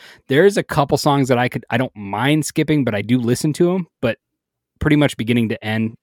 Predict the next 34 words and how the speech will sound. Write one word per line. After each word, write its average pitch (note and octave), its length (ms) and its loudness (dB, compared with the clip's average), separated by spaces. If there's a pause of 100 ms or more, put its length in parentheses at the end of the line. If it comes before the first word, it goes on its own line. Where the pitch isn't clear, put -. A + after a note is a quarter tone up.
it's A2 160 -8
a G#2 60 -8
pretty A2 180 -4
solid G#2 380 -2
album. G#2 320 -4 (960)
Um, G2 600 -4 (420)
damn. F#2 380 -6 (2000)
Uh, G#2 180 -6
one A#2 180 0
of G3+ 60 0
my, C#3 280 -2 (440)
one B2+ 300 -2
of F3 140 -4
my D3 140 0
recent B2 420 0
ones, G#2 300 -6
and A2 300 -8
this A#2+ 140 -4
is - 60 -6
actually C#3 300 -2
a G#2+ 40 -6
comical A#2 360 -4
story. A#2 320 -2
I A2+ 100 -4
didn't C#3 260 -2
listen C3 240 0
to C#3 40 2
this C3 140 -4
band C3 240 0
because A#2 280 -2
I G#2+ 100 -6
didn't A#2+ 300 -4
like G#2+ 340 -6
them, C3+ 280 -2